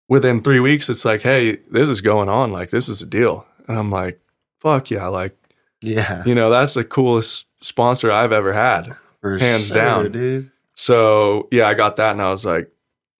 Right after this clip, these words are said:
Speaker 1: super, super stoked. And everyone there is so cool, so
Speaker 2: And you
Speaker 1: laid
Speaker 2: got to
Speaker 1: back.
Speaker 2: tour it, huh?
Speaker 1: Yeah, got to see the facility, which is, like,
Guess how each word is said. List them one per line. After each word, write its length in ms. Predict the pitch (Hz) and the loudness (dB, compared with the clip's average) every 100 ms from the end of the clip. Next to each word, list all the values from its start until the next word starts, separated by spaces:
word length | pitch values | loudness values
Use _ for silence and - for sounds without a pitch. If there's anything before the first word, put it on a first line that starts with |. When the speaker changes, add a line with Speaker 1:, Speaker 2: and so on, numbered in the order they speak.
| _ - | _ -10
Speaker 1:
super, 320 | - 120 110 | -4 -2 0
super 280 | 101 113 104 | 0 -2 -2
stoked. 420 | 98 110 107 104 | -2 2 2 0
And 180 | 104 98 - - - _ - | -2 -6 -10 -20 -20 _ -2
everyone 440 | 127 135 156 160 | 2 6 6 6
there 220 | 139 127 127 | 6 4 4
is 140 | 113 | 2
so 360 | - 127 120 113 | 2 4 4 4
cool, 420 | 120 107 104 - | 0 0 -2 -8
so 240 | - - 127 | -2 2 4
Speaker 2:
And 80 | 117 | 4
you 60 | |
Speaker 1:
laid 60 | 117 | 6
Speaker 2:
got 140 | 113 113 | 4 4
to 60 | |
Speaker 1:
back. 180 | 107 104 | 2 2
Speaker 2:
tour 220 | 123 117 | 0 0
it, 100 | 95 | -2
huh? 160 | 90 107 | -2 2
Speaker 1:
Yeah, 280 | 120 98 107 _ | 2 2 -4 _
got 200 | - 113 110 | -2 -2 -2
to 60 | |
see 500 | 107 - 113 110 107 - _ _ - | -4 -2 0 0 -2 -8 _ _ -16
the 80 | |
facility, 560 | 110 - - 117 113 110 | -8 -4 0 4 4 2
which 200 | 101 - | -2 -4
is, 120 | 101 | -6
like, 300 | 104 92 - | -4 -6 -8